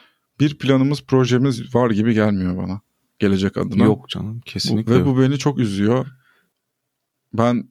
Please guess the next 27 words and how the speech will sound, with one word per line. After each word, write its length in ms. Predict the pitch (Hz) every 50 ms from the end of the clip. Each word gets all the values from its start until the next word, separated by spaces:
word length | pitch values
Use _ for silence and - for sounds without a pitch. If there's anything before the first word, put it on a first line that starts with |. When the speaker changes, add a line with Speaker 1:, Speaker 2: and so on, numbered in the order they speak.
| _
Speaker 1:
basketbol 480 | - 117 113 - - 131 131 127 123 117
oynamayı 480 | 117 117 113 117 117 117 120 120 117 117
da 100 | 113 107
izlemeyi 340 | 107 104 110 110 113 117
de 80 | 113 113
çok 200 | - 131 123 -
severim. 440 | - 98 92 92 98 107 120 131 131 - _ _ _ _ _ _ _ _ _ _ _ _ _ _ _
Basketboldaki 1000 | 107 107 107 104 - - 135 131 131 - 127 117 113 110 110 117 - 135 120 117
disiplini 400 | 107 - - - - 120 127 135
görüyorum. 500 | 127 113 101 101 101 101 104 117 127 - -
Anadolu 360 | 113 107 107 104 110 110 117
Efes'in 400 | 117 - - 104 - - 110 107
mesela 300 | 104 98 - 110 117 110
ya 100 | 107 101
da 80 | 107
Fenerbahçe'nin 640 | 101 - 110 107 107 107 107 104 104 - 113 117 110 104
başarılarını 500 | 104 98 - 110 107 107 110 113 120 120
görüyorum. 480 | 117 107 98 98 95 92 104 113 127 131 - _ _ _ _ _ _ _ _ _
Yabancı 380 | 113 113 117 123 123 123 127 131
antrenörle, 720 | 123 120 - 120 113 110 107 107 107 107 113 120 117 - - _ _ _ _ -
yabancı 320 | 107 107 113 113 107 117
oyuncularla 420 | 110 101 95 95 98 98 101 110
şöyle 360 | 113 - - 104 98 98 101 104
böyle 340 | 101 95 95 95 110 123 131 - _ _ _ _ _ _ _ _ _
Türk 220 | - 117 120 - -
bayrağını 420 | 107 101 101 98 101 107 113 113
orada 340 | 104 98 98 107 113 113